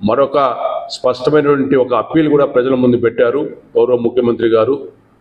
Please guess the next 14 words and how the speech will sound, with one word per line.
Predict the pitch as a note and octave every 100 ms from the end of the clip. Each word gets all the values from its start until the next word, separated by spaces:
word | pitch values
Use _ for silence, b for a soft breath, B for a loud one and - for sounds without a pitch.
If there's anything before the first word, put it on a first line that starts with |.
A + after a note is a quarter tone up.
| _ _ _ -
పనిచేసే | C3 D#3 D#3+ D#3+
మంచి | C3+ C3 C3+
ప్రభుత్వాన్ని | D#3 C#3 C3+ C#3 C3 C3+ C3+ A#2+ A2 - - - _ _ _ _ _ _
మరి | A#2+ A#2+ A#2+
పది, | C#3+ C#3
పదిహేను | C3+ C3 B2+ B2+
సంవత్సరాలు | C3+ C#3 D3 C3+ C#3
కొనసాగిస్తేనే | C#3 E3 D3+ C3+ A#2+ C#3+ C#3 C#3+ B2+ G#2+ - - - _ _ -
ఈ | A#2 A2+
రాష్ట్రంలో | C3 - D3 C3 C#3+
చేపట్టిన | A2+ A2 A2
అభివృద్ధి | B2 C#3 C3
కార్యక్రమాలన్నీ | C3 B2+ B2 A#2 A#2 A2+ B2+
కూడా | B2